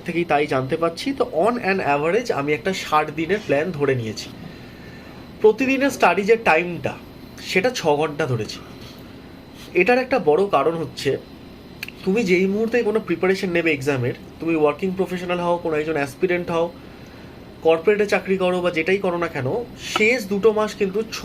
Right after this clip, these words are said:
ঘন্টা করে দেওয়াটা রেকমেন্ডেড। শেষ দু মাস ছ ঘন্টা করে দেওয়াটা একদমই রেকমেন্ডেড। ছটা ঘন্টা কিন্তু তোমার লাস্ট সিক্সটি ডেজ, অর্থাৎ সিক্সটি ডেজ into sixty আও-, আহ, মানে সিক্স আওয়ার্স,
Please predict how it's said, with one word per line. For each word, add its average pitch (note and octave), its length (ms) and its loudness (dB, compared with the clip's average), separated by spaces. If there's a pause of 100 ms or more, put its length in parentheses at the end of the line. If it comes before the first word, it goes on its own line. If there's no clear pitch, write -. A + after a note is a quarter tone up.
(240)
ঘন্টা F#3 320 2
করে F#3+ 200 2
দেওয়াটা D#3+ 400 2 (140)
রেকমেন্ডেড। C#3 560 0 (840)
শেষ F3+ 300 4
দু F#3+ 120 2
মাস G#3+ 240 2
ছ - 60 -8
ঘন্টা F3 380 2
করে F#3+ 180 2
দেওয়াটা F3+ 300 0
একদমই E3+ 380 0
রেকমেন্ডেড। F3+ 580 0
ছটা D#3+ 340 0
ঘন্টা E3 320 -4
কিন্তু F3+ 300 -2
তোমার E3+ 260 0
লাস্ট C#3+ 500 0
সিক্সটি F#3 360 -2
ডেজ, A2 200 -4 (500)
অর্থাৎ C3+ 280 0
সিক্সটি G3+ 500 -4
ডেজ G#3+ 280 4 (720)
into F#3 200 0 (140)
sixty G3 280 -2 (100)
আও-, - 160 0
আহ, - 440 -6
মানে C#3 140 -2
সিক্স F#3+ 280 0
আওয়ার্স, A2+ 280 0